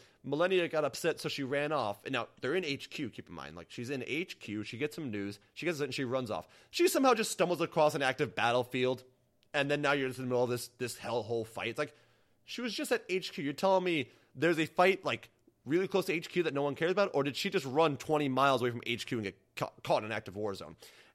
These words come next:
It doesn't line up narratively with what's happening. And then the other ones that don't involve, like, active war zones, like, "Oh, we're just having a, uh, training mission suddenly." It's like,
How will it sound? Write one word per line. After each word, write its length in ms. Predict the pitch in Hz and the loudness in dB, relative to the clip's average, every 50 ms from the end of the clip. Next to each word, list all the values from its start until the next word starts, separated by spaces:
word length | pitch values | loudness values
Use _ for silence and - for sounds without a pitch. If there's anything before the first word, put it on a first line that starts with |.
| _ - | _ -12
It 240 | 156 156 - _ - | -12 -12 -12 _ -4
doesn't 340 | 208 185 208 175 190 - 120 | -2 -2 0 0 0 -2 -2
line 460 | 127 127 135 143 139 139 131 110 98 - _ | -6 -4 -4 -4 -4 -4 -6 -6 -8 -12 _
up 200 | - 131 107 - - - | -8 -8 -6 -6 -8 -12
narratively 800 | 117 107 107 113 117 120 131 131 143 165 151 147 185 190 196 196 196 _ _ _ _ _ _ | -10 -10 -8 -6 -2 -2 -2 0 -2 -4 -6 -4 -6 -6 -8 -8 -14 _ _ _ _ _ _
with 200 | - 143 139 - | -8 -8 -6 -4
what's 220 | 117 127 117 - - | -4 -6 -4 -6 -8
happening. 440 | - - 135 127 120 113 - 98 90 - | -10 -10 -8 -8 -8 -10 -12 -14 -8 -4
And 80 | 151 | -4
then 80 | 165 170 | -2 -2
the 120 | 170 160 - | -4 -4 -2
other 180 | 170 196 196 202 | -2 -2 -2 0
ones 160 | 165 147 131 | -2 -2 -2
that 140 | 123 110 - | -4 -4 -2
don't 160 | 139 127 131 | -2 0 0
involve, 340 | 120 110 101 123 120 113 101 | 0 0 0 0 0 2 0
like, 280 | 104 95 90 - - _ _ _ _ _ _ - | -2 -6 -6 -8 -14 _ _ _ _ _ _ -6
active 340 | 123 127 131 131 - 123 98 | -4 -4 -4 -4 -6 -8 -6
war 160 | 117 143 156 | -2 -2 -2
zones, 240 | 143 123 117 113 113 | 0 -2 -2 -4 -4
like, 140 | 123 123 - - | -6 -8 -8 -8
"Oh, 240 | - 185 185 185 175 | -4 0 2 2 2
we're 120 | 156 160 | 2 0
just 220 | 147 147 165 156 - | -2 -2 -6 -6 -4
having 280 | 175 170 156 156 156 156 | -2 -2 -2 -2 -4 -4
a, 180 | 147 143 143 | -2 0 0
uh, 80 | 139 135 | 0 0
training 360 | 139 - - 170 165 165 147 | -2 -2 -6 -4 -4 -2 -4
mission 300 | 127 120 113 - 110 101 | -4 -4 -4 -6 -8 -8
suddenly." 460 | - 110 101 90 90 85 78 69 - _ _ _ _ _ _ _ _ _ _ _ _ _ _ _ _ | -4 -4 -4 -4 -6 -10 -12 -14 -16 _ _ _ _ _ _ _ _ _ _ _ _ _ _ _ _
It's 80 | _ - | _ -18
like, 120 | - - | -18 -18